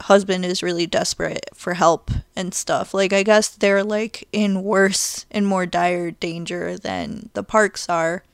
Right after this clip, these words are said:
or, I mean, the Kims are, but the Kims are also, like,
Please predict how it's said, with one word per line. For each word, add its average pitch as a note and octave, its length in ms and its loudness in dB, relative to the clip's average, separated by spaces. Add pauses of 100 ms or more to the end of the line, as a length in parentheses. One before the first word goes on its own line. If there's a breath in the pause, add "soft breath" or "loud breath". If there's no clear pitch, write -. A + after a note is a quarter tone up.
(260)
or, G#3 120 6
I F#3 140 4
mean, F#3+ 160 -2
the F#3 100 -4
Kims G3 420 0
are, E3 160 0
but F3+ 200 -6
the - 80 -4
Kims F#3 440 -6
are E3 140 -2
also, E3+ 440 -2
like, - 520 -8